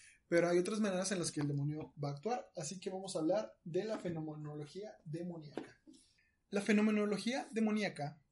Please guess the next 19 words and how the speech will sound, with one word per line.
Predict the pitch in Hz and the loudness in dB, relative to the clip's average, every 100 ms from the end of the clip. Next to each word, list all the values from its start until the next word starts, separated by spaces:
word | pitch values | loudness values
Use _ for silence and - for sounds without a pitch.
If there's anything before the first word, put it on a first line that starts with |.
| - | 2
por | 180 165 | 4 4
variada | 160 165 180 247 | 4 4 2 2
que | - 226 | -2 0
sea, | 208 147 - - - | 0 -2 -6 -14 -10
se | - 180 | -4 -2
puede | - 214 240 | 0 0 0
encuadrar | 226 196 147 139 170 233 - - | -4 -2 -2 0 0 -2 -6 -6
en | 151 165 | -4 -2
este | 175 - 147 | -4 -2 -2
esquema. | 139 - 117 - _ _ _ _ - | -2 -4 -8 -18 _ _ _ _ -12
El | 151 147 | -6 0
padre | 175 202 | 0 0
Forte | 214 214 | -4 -2
en | 190 | -2
su | - | -2
libro | 151 147 | -2 -2
pone | 151 156 | -2 -4
un | 160 | -4
esquema | 156 208 185 143 | -4 -4 -4 -10